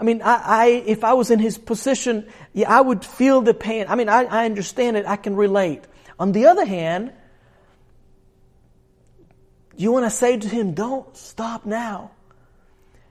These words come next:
You, you're almost there. You've almost won." Now, here's the thing. Like Benjamin,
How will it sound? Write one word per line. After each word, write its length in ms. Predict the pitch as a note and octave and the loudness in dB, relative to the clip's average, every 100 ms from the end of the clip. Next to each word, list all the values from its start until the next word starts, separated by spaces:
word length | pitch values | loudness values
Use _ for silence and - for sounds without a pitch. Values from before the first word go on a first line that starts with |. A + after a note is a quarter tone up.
| _ _ - | _ _ -10
You, 120 | F#3+ | -10
you're 280 | - G3+ A#3 | -4 -2 0
almost 540 | C4 C#4 C4 E3+ D3+ | 0 0 0 -2 0
there. 640 | G#3+ C#4 C4 G#3+ D3+ D#3+ - _ _ | 2 4 4 2 -4 -10 -20 _ _
You've 220 | A3+ B3+ | -8 -8
almost 920 | - - C#4+ C#4+ D#4 C#4+ C4+ A3+ - | -6 0 2 4 4 2 0 -2 -4
won." 680 | F#3 G#3+ D4+ C4+ G#3+ D#3+ D3+ _ _ _ _ _ - | -6 -2 0 2 0 -4 -10 _ _ _ _ _ -6
Now, 160 | G#3+ | -4
here's 300 | F#3+ B3 A3+ | -2 -4 -4
the 60 | A3 | -4
thing. 260 | F#3+ B2 - _ _ _ _ _ | -4 -6 -10 _ _ _ _ _
Like 360 | F3 G#3 F3 D#3+ | 0 2 2 2
Benjamin, 640 | A#3+ B3 F#3 D3+ B2 C#3 | 2 2 -2 -4 -8 -14